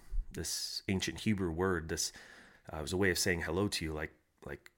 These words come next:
"Peace upon you and peace upon me," that we,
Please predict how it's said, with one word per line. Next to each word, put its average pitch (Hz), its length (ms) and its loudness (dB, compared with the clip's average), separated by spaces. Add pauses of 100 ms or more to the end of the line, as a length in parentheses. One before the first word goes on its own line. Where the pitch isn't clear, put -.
(100)
"Peace - 320 4
upon 92 380 0
you 76 220 -6
and - 100 -10 (300)
peace - 240 -4
upon 82 320 -6
me," 87 180 -2
that 78 220 -6
we, 113 440 2